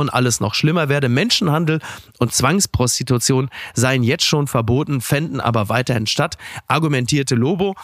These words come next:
Ja, ich habe das gesehen, ich habe das per Mail gesehen als, äh, treuer Emma-Leser und daraufhin habe ich, äh, Sascha Lobo einfach mal kurz kontaktiert, weil das ist ja, also wenn man schon die Nummer hat.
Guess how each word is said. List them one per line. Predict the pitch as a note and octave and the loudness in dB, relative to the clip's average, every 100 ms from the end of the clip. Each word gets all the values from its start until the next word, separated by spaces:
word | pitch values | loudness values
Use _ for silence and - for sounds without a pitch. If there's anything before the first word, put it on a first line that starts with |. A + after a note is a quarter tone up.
| - - | -20 -4
Ja, | - B2+ - | 0 0 0
ich | - | -2
habe | F#3 | 0
das | E3+ - | -2 0
gesehen, | C3+ A2 E3 B3+ | 0 2 0 0
ich | F3+ | -2
habe | D3+ | -2
das | C#3 C3 | -2 -2
per | - A2+ | 0 0
Mail | A2+ B2+ G3+ | 2 2 0
gesehen | F#3 D3+ F3 G#3+ | -2 -2 -2 -2
als, | A#2+ A#2 - | -2 -2 -4
äh, | - G#2+ | -4 -4
treuer | - A#2+ B2 - | -2 0 0 0
Emma-Leser | C3 E3 D#3 E3 D#3 E3+ F#3+ - - - | 0 2 0 0 0 -2 -4 -10 -16 -4
und | C3 | 0
daraufhin | A2+ C#3+ - D3 F#3 F#3+ - - | 2 0 2 2 2 -2 -12 -6
habe | A2+ C#3 F3 | -2 0 0
ich, | - - | -2 0
äh, | C3 B2+ | 0 2
Sascha | A2 C#3+ D#3+ | 0 0 0
Lobo | A#2+ C3 D3 C3 | 2 0 0 -2
einfach | C3 C3+ | 0 0
mal | A#2+ A2 | 0 0
kurz | - C3+ - | 0 -2 0
kontaktiert, | B2+ A#2 G#2+ - E3+ B2+ | -2 0 -2 0 0 0
weil | G#2+ | -4
das | G2+ - | -6 -8
ist | A2 - | -6 -4
ja, | F#2+ | -4
also | B2+ - D2+ - _ | -4 -6 -6 -8 _
wenn | - - | -12 -6
man | G#2+ | -4
schon | A2+ A2 | 0 0
die | G#2+ | 0
Nummer | G#2 B2+ C#3 | -2 -2 0
hat. | E3 - | -2 -4